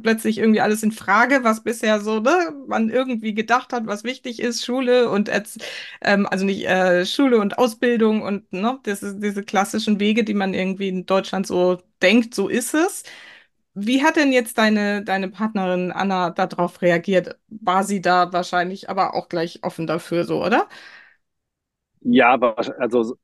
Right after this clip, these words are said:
Speaker 2: sogar offener als ich, <laughs> möchte ich mal
Speaker 1: <laughs>
Speaker 2: sagen.
Speaker 1: Okay.
Speaker 2: Ähm,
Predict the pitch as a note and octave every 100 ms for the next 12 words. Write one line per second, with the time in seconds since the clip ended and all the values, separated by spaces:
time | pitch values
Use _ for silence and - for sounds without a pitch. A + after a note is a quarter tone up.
0 | _ - A#2+ C3+ B2+ C#3+ C3 G#2+ - C#3+
1 | D#3+ - - - - - - C4+ - -
2 | - A#2 C3 B2 B2+ C#3 D3 E3 - -
3 | - _ _ _ _ - B3 C4 A#3+ B3
4 | B3 B3+